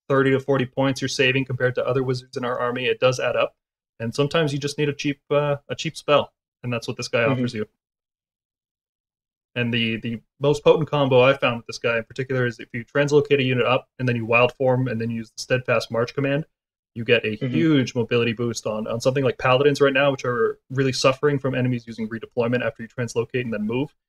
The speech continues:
Speaker 1: It effectively
Speaker 2: Mm-hmm.
Speaker 1: almost cancels out tra-, the, uh, the movement, which is hilarious.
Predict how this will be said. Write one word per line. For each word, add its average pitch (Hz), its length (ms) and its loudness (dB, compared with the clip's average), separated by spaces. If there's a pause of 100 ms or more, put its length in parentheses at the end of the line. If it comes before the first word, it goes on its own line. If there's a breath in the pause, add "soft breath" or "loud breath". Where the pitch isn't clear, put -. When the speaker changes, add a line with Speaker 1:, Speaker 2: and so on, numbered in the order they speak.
(300)
Speaker 1:
It 107 160 -4
effectively 123 500 -2
Speaker 2:
Mm-hmm. - 100 -20 (100)
Speaker 1:
almost 143 280 2
cancels 135 320 0
out 120 280 2 (320)
tra-, 131 180 -2
the, 117 200 0
uh, 107 200 0 (440)
the 120 60 -4
movement, 120 420 -4 (100)
which - 140 -14
is 113 80 -10
hilarious. 113 440 0